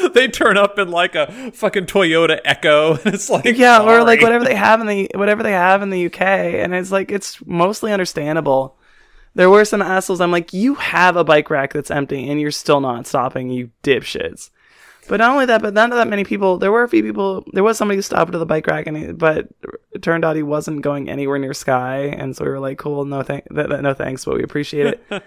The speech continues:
Speaker 1: <laughs>
Speaker 2: Finally, this one truck passes us, Highland Transfers, creating and supporting walking and cycling adventures.
Speaker 1: Yeah.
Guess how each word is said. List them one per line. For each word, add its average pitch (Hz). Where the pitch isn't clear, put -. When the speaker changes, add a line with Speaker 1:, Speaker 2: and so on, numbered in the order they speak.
Speaker 1:
<laughs> -
Speaker 2:
Finally, 220
this 175
one 226
truck 220
passes 202
us, 143
Highland 240
Transfers, 175
creating 233
and 202
supporting 202
walking 170
and 170
cycling 160
adventures. 135
Speaker 1:
Yeah. 110